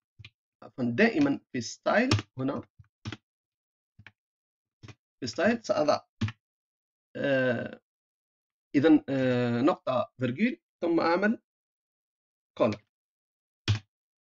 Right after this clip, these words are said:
ريد. مثلًا. لونت الخط. هذا، هذه الباراجراف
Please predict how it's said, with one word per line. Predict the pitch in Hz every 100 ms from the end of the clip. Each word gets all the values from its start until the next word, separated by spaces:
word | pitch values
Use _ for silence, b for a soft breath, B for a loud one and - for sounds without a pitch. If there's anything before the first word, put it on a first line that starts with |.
| _ _ 107 - _ _ _ _ _ -
ريد. | 226 143 110 _ _ _ _ - _ _ _ - - - _ _ - - _ _ 110
مثلًا. | 113 110 - _ _ 110 - - - - - _ _ _ _ _
لونت | 143 156 151 -
الخط. | 120 196 - _ _ _ _ _ _ -
هذا، | 156 135 - -
هذه | 131 131
الباراجراف | 123 117 135 135 277